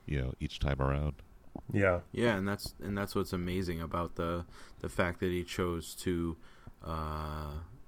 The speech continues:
Speaker 3: use just visual language at the beginning of this film. Uh, he had the option, I think they had a whole entire, like, uh, uh, voiceover that
Speaker 1: Oh,
Speaker 3: was
Speaker 1: yeah,
Speaker 3: going
Speaker 1: yeah.
Speaker 3: to, you know, they had all that stuff ready.
Speaker 1: He actually had,
Speaker 3: And
Speaker 1: like, a panel of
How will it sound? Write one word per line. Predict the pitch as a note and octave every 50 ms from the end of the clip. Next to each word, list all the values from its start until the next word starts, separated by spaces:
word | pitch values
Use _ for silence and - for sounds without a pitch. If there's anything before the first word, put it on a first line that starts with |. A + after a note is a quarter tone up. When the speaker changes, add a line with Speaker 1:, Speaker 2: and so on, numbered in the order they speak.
| - - - -
Speaker 3:
use | - F#2+ G#2 G#2+ G#2+ G#2 G2 F#2 - -
just | - F#2+ F#2 E2+ E2+
visual | E2 D2+ F#2+ F2+ F2 F#2 F2 E2 E2
language | D#2+ E2 F2 F2+ F2 E2 E2 D2+ C#2+ - - - - -
at | - D#2+
the | - E2+
beginning | F2 E2+ D2 - F#2 G2+ G2+ E2+
of | D2+ C#2+
this | C#2+ D2 D2 -
film. | - - E2+ D2+ D2+ D2+ D#2 - - - - - - - - -
Uh, | - F#2
he | F#2 F#2+ A2+ A#2
had | A#2 A#2
the | G#2 G2+
option, | F#2 F2+ G#2 G#2+ - - B2+ A2 F#2+ F2 D2+ - -
I | F#2 G2
think | F#2 G#2+ G2 -
they | F#2 F2+
had | E2 F2 F2 F#2 F#2+
a | E2+ D#2+ D#2+
whole | D#2 E2+ F2+ F2+ E2+ E2 D#2+ D2
entire, | D2+ E2+ E2 - - E2+ E2+ E2+ E2+ E2 D#2+ D#2 D2
like, | C2+ D2 D#2+ D#2+ D#2 -
uh, | E2 D#2+ D#2 D#2 D#2 D#2 D2+ D2+ - - - - - - - - - - - - - - -
uh, | D2+ D#2 D2+ D2 D2 D2 D2 - - - -
voiceover | - E2 G2+ A#2+ C3 B2 - G#2 E2+ D#2 D2 C#2 C#2+ - - -
that | - C3
Speaker 1:
Oh, | C#3
Speaker 3:
was | G#2+
Speaker 1:
yeah, | F#2 F#2 E2 D2+
Speaker 3:
going | D#2+ E2 D#2+ D#2+
Speaker 1:
yeah. | D#2 E2 F2
Speaker 3:
to, | F2+ E2 E2 D#2+ D#2+ - -
you | - G#2+ G#2
know, | F2+ E2 E2
they | F#2+ F#2+
had | G#2 G2+ F2+
all | E2 G#2 B2 A#2+
that | G#2 E2+ E2
stuff | - - - F#2 D#2+ - -
ready. | A2 A#2 A2+ F2+
Speaker 1:
He | E2+ C3 D#3 F3+ D#3+
actually | C3+ - - A#2 A#2 G#2+
had, | F2 G#2+ A#2 G#2+
Speaker 3:
And | F2+ F#2
Speaker 1:
like, | E2 D#2 - -
a | F2
panel | - - - G2+ G2+ G2 G2 F2+ D#2+
of | C#2